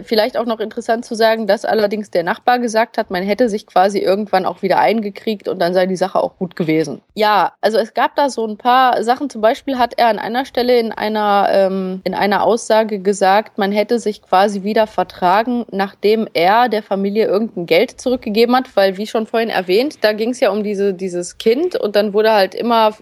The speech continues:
irgendwie Geld hin und her geschoben, ne? Je nachdem, wer halt nicht der Leidtragende sein wollte finanziell. Und er sagte halt, als er der Familie irgendein Geld zurückgegeben hätte, da wäre dann also die Feindschaft auch wieder vorbei gewesen.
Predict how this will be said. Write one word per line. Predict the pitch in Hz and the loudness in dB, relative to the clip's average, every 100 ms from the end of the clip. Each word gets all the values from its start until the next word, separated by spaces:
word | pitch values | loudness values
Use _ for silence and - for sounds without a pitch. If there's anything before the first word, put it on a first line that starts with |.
| - | -2
irgendwie | 208 226 - 202 185 - - | -2 -2 -4 -6 -6 -10 -4
Geld | 190 240 277 | 0 0 0
hin | 262 | -2
und | 247 | 0
her | 240 240 | 2 0
geschoben, | 247 - 240 240 240 240 226 - - - | -2 0 0 0 -2 -4 -6 -8 -14 -18
ne? | - 175 233 277 - - - | -8 -4 -2 -4 -10 -10 -2
Je | |
nachdem, | 208 214 - 214 214 | 0 0 2 2 2
wer | 196 226 | 0 2
halt | 202 208 | 0 -2
nicht | 208 | -2
der | 170 | 2
Leidtragende | 185 269 - 254 262 240 | 2 0 0 0 -2 -4
sein | 220 226 | -4 -4
wollte | 214 233 | -4 -4
finanziell. | 240 233 226 - 233 233 240 - - 269 240 _ | -6 -6 -6 -4 0 0 -2 -10 -20 -20 -20 _
Und | - 214 220 220 | 2 4 4 2
er | - 208 | 0 2
sagte | 220 - 240 | 0 0 0
halt, | 233 | 2
als | - - | 0 0
er | 190 | 0
der | 226 | -2
Familie | 226 220 226 | -2 -2 0
irgendein | 202 233 202 | 0 -4 -4
Geld | 196 247 | -2 -2
zurückgegeben | - 262 262 208 226 240 | 0 -2 -2 -2 0 0
hätte, | 233 233 247 | -2 0 0
da | 196 208 196 | 2 2 2
wäre | 202 | 2
dann | 214 202 - | 2 0 0
also | 196 202 | -2 -2
die | 190 | -6
Feindschaft | - 196 190 208 - | -2 -2 -2 -10 -6
auch | 196 - | -6 -4
wieder | 190 180 | -2 0
vorbei | - 180 226 | 0 0 0
gewesen. | 214 165 170 _ | -2 -4 -6 _